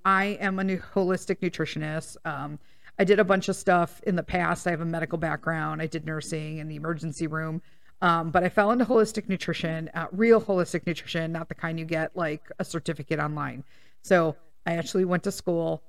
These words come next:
and became a true holistic nutritionist overseas. Here's the deal. Um, there are a lot of people who claim that they're coaches online and they do all that. Um, I will tell you, it pisses me off beyond all belief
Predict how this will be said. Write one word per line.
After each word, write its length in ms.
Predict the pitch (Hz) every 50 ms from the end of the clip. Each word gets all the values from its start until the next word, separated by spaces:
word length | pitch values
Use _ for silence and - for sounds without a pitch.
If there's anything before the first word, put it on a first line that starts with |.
| - -
and 60 | 170
became 340 | 160 175 - - 170 165 -
a 80 | - 175
true 400 | - - - - 233 214 202 196
holistic 440 | - - 190 185 165 - - 156 -
nutritionist 600 | 175 156 - - 156 - - 156 151 151 - -
overseas. 600 | 156 147 147 147 - - - - - - - - - - - - - - - - -
Here's 300 | - 254 262 262 240 247
the 80 | 226
deal. 320 | 185 185 175 147 104 147 - - - - - - - - -
Um, 480 | 214 202 190 185 185 185 180 180 180 170 -
there 120 | 208 202
are 40 | 208
a 60 | 208
lot 260 | 202 214 208 214 247
of 100 | 262 262
people 340 | - - 202 185 - 185 180
who 80 | 175 165
claim 320 | - - - 175 170 170
that 100 | 170 160
they're 120 | - 131 -
coaches 400 | - - 170 160 - 180 165 185
online 420 | 175 170 170 160 156 160 165 160
and 100 | 160 160
they 100 | 160 165
do 180 | 156 160 156 151
all 140 | 147 151
that. 300 | 143 151 139 123 123 - - - -
Um, 140 | 175 165 160
I 100 | 170 175
will 120 | 170 175
tell 280 | - - - 196 196 196
you, 180 | 202 202 208
it 100 | 190 -
pisses 360 | - - 180 - - 160 143
me 120 | 160 170 160
off 220 | 156 156 156 -
beyond 300 | - 165 156 151 151 151 -
all 240 | - 170 160 156 156
belief 480 | 147 156 165 151 143 107 123 - -